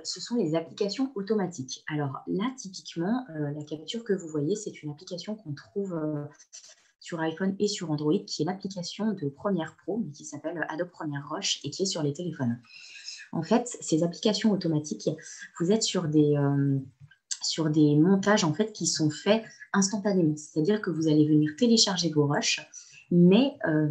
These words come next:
ça n'est pas personnalisable. Vous avez des, des templates qui sont créés et vous rentrez à l'intérieur de ce template et vous venez placer vos rushs dans un certain ordre chronologique, mais après, vous n'avez pas la main mise sur le montage.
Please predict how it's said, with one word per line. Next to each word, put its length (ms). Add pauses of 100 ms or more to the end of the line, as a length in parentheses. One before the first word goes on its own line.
(140)
ça 220
n'est 80
pas 200
personnalisable. 880
Vous 220
avez 560
des, 400 (220)
des 160
templates 420
qui 220
sont 180
créés 400 (300)
et 80
vous 200
rentrez 500
à 60
l'intérieur 380
de 100
ce 140 (240)
template 540
et 160
vous 180
venez 480 (380)
placer 580 (240)
vos 260
rushs 280
dans 200
un 60
certain 360
ordre 200
chronologique, 600
mais 120
après, 200 (100)
vous 80
n'avez 160
pas 180
la 120
main 120
mise 200
sur 160
le 100
montage. 360